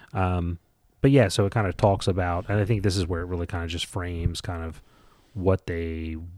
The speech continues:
were like and what they did, and, uh, this is where they kinda stop into that town. Is this where that happens, where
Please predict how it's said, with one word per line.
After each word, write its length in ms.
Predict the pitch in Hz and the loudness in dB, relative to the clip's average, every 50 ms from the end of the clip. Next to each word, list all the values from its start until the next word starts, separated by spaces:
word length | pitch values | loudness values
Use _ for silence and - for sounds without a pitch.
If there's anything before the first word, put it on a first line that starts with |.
| 107 - - | -16 -10 -4
were 180 | 98 92 95 | -2 0 0
like 320 | 104 117 117 110 104 - - | 2 4 4 2 2 0 -2
and 140 | 90 87 | -2 -2
what 140 | 90 85 - | -2 -4 -4
they 120 | - 85 82 | -4 -6 -6
did, 480 | 80 - 113 110 107 104 104 98 92 | -2 -2 0 0 2 2 2 2 0
and, 180 | 87 82 85 - - - - - - _ _ - - | 0 -2 -4 -6 -10 -20 -20 -20 -20 _ _ -8 -4
uh, 200 | 120 92 90 90 | -4 -2 0 2
this 200 | 92 98 107 90 | 4 4 4 4
is 80 | 87 87 | 2 0
where 160 | - 95 87 | 0 0 0
they 120 | 85 90 85 | 0 -2 -2
kinda 200 | - 95 90 87 | -2 -2 -2 -2
stop 360 | - - 101 92 90 82 - | -2 0 0 0 0 0 -2
into 160 | 90 85 90 | -4 -4 -4
that 240 | 82 82 85 - - | -6 -8 -10 -8 -4
town. 420 | - - 110 110 110 107 110 101 | 0 0 2 2 4 2 2 2
Is 80 | 95 87 | 0 0
this 240 | 113 113 - - - | 0 -2 -2 -2 -4
where 140 | 120 107 | -4 -4
that 120 | 107 107 101 | -2 -2 -2
happens, 360 | 110 110 104 107 104 101 90 | -2 -2 -2 -2 -4 -4 -2
where 260 | 98 90 90 90 85 | -2 -2 -2 -2 -4